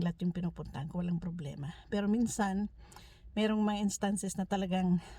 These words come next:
walang parking, kailangan mong takbo-takbuhin or else, matikitan ka. <laughs> Kasi, yun nga, walang, walang parking, walang choice. So, ganun lang ang buhay ko dito, guys. Buhay Canada.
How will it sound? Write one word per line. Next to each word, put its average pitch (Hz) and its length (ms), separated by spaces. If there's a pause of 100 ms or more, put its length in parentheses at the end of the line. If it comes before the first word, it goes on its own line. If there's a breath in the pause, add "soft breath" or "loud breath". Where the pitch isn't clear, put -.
walang 196 240
parking, 180 560
kailangan 170 320
mong 180 160
takbo-takbuhin 185 800
or 202 160
else, 202 400 (640 soft breath)
matikitan 202 640
ka. 202 240 (280 loud breath)
<laughs> - 360
Kasi, 254 400 (340 loud breath)
yun 320 220
nga, 220 160 (240 loud breath)
walang, 247 480 (320 loud breath)
walang 247 240
parking, 226 560 (160 loud breath)
walang 240 320
choice. - 560
So, 185 320 (720 loud breath)
ganun 208 320
lang 196 100
ang 185 220
buhay 185 320
ko 180 80
dito, 185 320 (160)
guys. - 400 (320 soft breath)
Buhay 180 320
Canada. 165 500